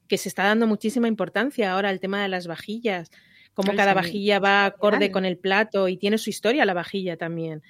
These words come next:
Speaker 2: Claro,
Speaker 1: Es, es
Speaker 2: y como
Speaker 1: una
Speaker 2: los
Speaker 1: experiencia
Speaker 2: menús cambian
Speaker 1: maravillosa.
Speaker 2: por las estaciones, porque tú vas a un restaurante y más o... siempre tienen la misma carta
Speaker 1: Ujú.
Speaker 2: durante todo el año,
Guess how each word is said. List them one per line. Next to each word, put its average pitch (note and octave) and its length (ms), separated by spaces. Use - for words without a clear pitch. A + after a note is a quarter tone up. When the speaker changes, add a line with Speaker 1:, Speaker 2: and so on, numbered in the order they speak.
Speaker 2:
Claro, F#3 260
Speaker 1:
Es, E3+ 180
es F3 180
Speaker 2:
y A#3 60
como A#3 200
Speaker 1:
una A#3 80
Speaker 2:
los A#3+ 60
Speaker 1:
experiencia A#3 340
Speaker 2:
menús F#3 80
cambian B3+ 380
Speaker 1:
maravillosa. A#3 100
Speaker 2:
por A#3 120
las G#3 280
estaciones, A3 440
porque F#3 220
tú F#3+ 80
vas G3 160
a A3+ 60
un A3+ 80
restaurante A#3+ 760
y G3 360
más E3 240
o... - 100
siempre F#3+ 300
tienen G3+ 260
la F#3+ 100
misma F#3 320
carta F3+ 520
Speaker 1:
Ujú. G#3+ 100
Speaker 2:
durante F#3+ 320
todo G3+ 160
el G3 80
año, G#3+ 320